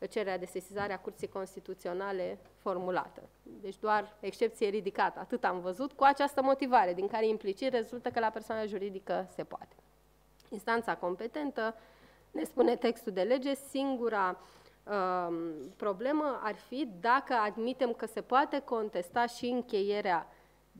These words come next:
instanței de apel prin care se iau măsuri preventive, ce se întâmplă atunci când instanța de apel este completul de cinci judecători de la Înalta Curte.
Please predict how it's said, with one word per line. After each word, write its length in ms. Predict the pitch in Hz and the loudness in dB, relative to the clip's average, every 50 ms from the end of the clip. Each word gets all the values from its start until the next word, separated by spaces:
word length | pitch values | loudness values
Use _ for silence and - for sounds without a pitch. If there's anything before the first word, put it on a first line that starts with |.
| - _ _ | -20 _ _
instanței 580 | - 220 214 - - 226 240 254 254 247 220 220 | -4 -4 -2 2 4 4 4 4 4 2 0 2
de 100 | 185 190 | 2 0
apel 500 | 175 170 - - - 160 156 190 269 - | 0 0 -2 -2 -4 -2 -2 0 -2 -2
prin 180 | - 220 202 | -2 -2 -2
care 220 | 202 214 196 185 185 | 0 2 0 0 0
se 140 | 185 - | -2 -2
iau 120 | 202 220 254 | 0 0 2
măsuri 320 | 247 226 220 - 240 220 | 0 0 -2 -4 -6 -6
preventive, 920 | - 214 214 202 180 202 175 170 175 - - 156 147 - 170 196 247 311 - - - - _ | -4 -4 -6 -4 -2 -2 -2 -2 -2 -6 -10 -12 -10 -6 -2 -2 -2 -2 -4 -8 -18 -20 _
ce 120 | - 277 | -6 -6
se 160 | 285 - - 277 | -4 0 2 2
întâmplă 760 | 262 254 262 - 185 165 156 147 - 202 190 220 285 294 - | 2 2 0 -2 -2 -2 -2 -4 -6 -4 -2 0 0 -2 0
atunci 600 | - 233 233 226 233 - 285 302 311 294 - - - - | 0 0 0 0 0 -4 -2 -2 -2 -2 -2 -6 -14 -20
când 440 | - - 262 262 254 247 233 202 - - - - | -10 -2 0 2 2 2 0 -2 -6 -12 -20 -4
instanța 480 | _ 220 214 - 247 254 254 247 240 214 | _ -2 0 2 2 2 2 2 0 0
de 80 | 208 | 0
apel 320 | 196 196 196 - 277 294 285 | 0 -2 0 2 0 2 2
este 220 | 277 277 - 262 | 0 0 0 -2
completul 520 | 262 262 262 254 254 277 277 269 277 262 226 | 0 2 0 0 2 0 0 0 0 -2 0
de 100 | 226 254 | 0 -2
cinci 260 | 247 - 277 269 247 | -2 0 -2 -2 -2
judecători 600 | 254 240 214 226 220 247 226 - 269 262 247 247 | -2 -4 -6 -4 -4 -6 -4 0 0 0 0 0
de 80 | 240 | -2
la 100 | 233 226 | -2 0
Înalta 400 | 226 226 240 240 233 226 - 226 | 0 0 0 0 -2 0 -2 -4
Curte. 500 | 220 - - 226 160 - - - 147 175 | -4 -2 -2 -4 -4 -4 -6 -12 -14 -14